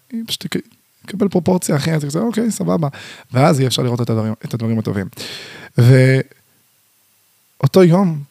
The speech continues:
מה שקרה, זה שלקחתי על עצמי משהו שהוא גדול, כנראה מדי, אה, בתוך הסיטואציה, מבחינת גם, כמובן, הזמן ה-, ה-, שהודעתי מראש,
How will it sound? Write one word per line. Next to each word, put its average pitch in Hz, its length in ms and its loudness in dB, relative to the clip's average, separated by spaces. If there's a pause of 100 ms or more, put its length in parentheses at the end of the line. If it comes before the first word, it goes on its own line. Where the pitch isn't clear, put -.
(720)
מה 123 140 2
שקרה, 131 580 0
זה 120 140 -2
שלקחתי 131 640 -2
על 151 60 2
עצמי 135 240 -2
משהו 131 280 0
שהוא 127 180 -2
גדול, 127 340 2 (300)
כנראה 120 260 0
מדי, 131 460 0 (600)
אה, 120 140 2
בתוך 117 260 -2
הסיטואציה, 123 320 -6
מבחינת 127 340 -2
גם, 123 160 -2 (120)
כמובן, 123 280 -2 (200)
הזמן 123 400 0
ה-, 156 240 -6
ה-, 104 200 -4
שהודעתי 127 360 -4
מראש, 135 320 -2